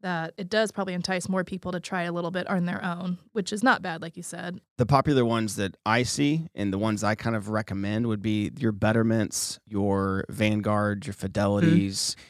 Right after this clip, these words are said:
Speaker 2: And what's nice is they all kinda offer different things. Some do have a level of planning. We'll get into that. I don't know how much in-depth planning they offer.
Speaker 3: Right.
Speaker 2: But i-,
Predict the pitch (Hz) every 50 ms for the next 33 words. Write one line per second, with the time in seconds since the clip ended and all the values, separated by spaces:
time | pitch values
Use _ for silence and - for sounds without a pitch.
0 | - - 131 131 135 - 139 135 - - 123 127 135 147 143 - 131 - 110 90
1 | 117 135 135 - 127 123 80 98 107 - 113 107 113 104 - - - - 98 107
2 | 135 - - - - - - - - - 120 123 139 127 104 123 127 131 117 113
3 | 117 117 117 113 110 110 101 - 95 113 117 107 107 104 107 107 - - - -
4 | 110 107 110 110 110 110 113 107 107 107 104 104 104 104 107 107 104 110 107 107
5 | 107 107 110 90 76 104 104 104 101 104 - - - 107 107 101 101 101 101 101
6 | 95 - - - - 101 104 101 98 104 98 - - _ - 104 101 101 104 107
7 | 101 92 92 92 92 101 - - - 196 214 - _ _ _ _ - - 180 180
8 | 180 180 175 170 _ _ _ _ - - 127 123 110 104 110 104 - - - -
9 | _ _ _ _ _ _ _ _ -